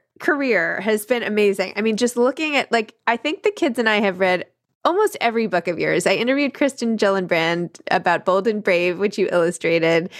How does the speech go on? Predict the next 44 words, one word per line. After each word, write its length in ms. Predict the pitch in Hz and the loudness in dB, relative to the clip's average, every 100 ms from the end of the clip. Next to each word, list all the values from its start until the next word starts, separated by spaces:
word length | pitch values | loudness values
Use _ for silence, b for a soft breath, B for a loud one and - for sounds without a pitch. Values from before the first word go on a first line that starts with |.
| B B B | B B B
What 260 | 220 240 | 0 2
Pete 220 | 311 247 - | 0 0 2
Ate 240 | 214 220 | 2 2
A 160 | - 202 | 0 0
to 100 | 190 | 0
Z, 340 | 170 165 160 | -2 -2 -2
the 120 | 180 185 | -2 -2
Thomas 360 | 247 240 269 | 0 0 -2
Jefferson, 640 | - 247 233 240 233 226 - | -2 0 0 0 -2 -2 0
Life, 300 | 202 202 202 | 0 0 0
Liberty, 460 | 196 202 196 196 | 0 2 2 0
and 200 | - 185 | 0 -2
the 60 | 185 | -2
Pursuit 420 | 190 190 - 190 | -2 -2 0 0
of 120 | 185 - | 0 -2
Everything, 680 | 175 180 180 175 175 175 - | 0 0 0 0 0 -4 -2
which, 280 | 196 180 - | -2 -2 0
by 140 | 180 | 0
the 60 | 175 | 2
way, 100 | 170 | 2
was 120 | 175 | 2
also 240 | 151 160 170 | 0 0 0
on 100 | 170 | -2
the 60 | |
kids' 280 | 165 160 196 | -4 -6 -4
reading 360 | 185 240 220 175 | 0 2 2 2
list, 360 | 156 185 - | 0 -2 -2
as 320 | - 208 247 247 | -2 0 0 0
was 200 | 247 208 | 0 0
Looking 340 | 214 226 202 | -2 0 -2
at 180 | 185 - | -2 0
Lincoln. 800 | 180 175 165 170 156 170 220 294 B B 311 - | 0 0 0 0 0 0 -2 -2 B B -6 -2
I 80 | 233 | 0
mean, 180 | 233 - | 0 0
all 300 | 214 226 254 | 0 2 0
these 400 | 254 254 247 254 - | 0 0 0 -2 -8
books, 420 | 202 233 165 - | -2 0 0 -4
Max 420 | 180 180 196 196 | -2 0 0 0
Makes 280 | 214 202 - | -2 0 0
a 60 | 185 | -2
Million, 880 | 190 202 240 226 214 208 202 196 - | 2 2 2 2 2 0 -2 -4 -6
Swami 500 | - 214 214 220 202 | -2 2 2 2 0
on 220 | 190 185 | 0 0
Rye, 720 | 214 240 226 220 214 214 | 0 2 2 0 0 0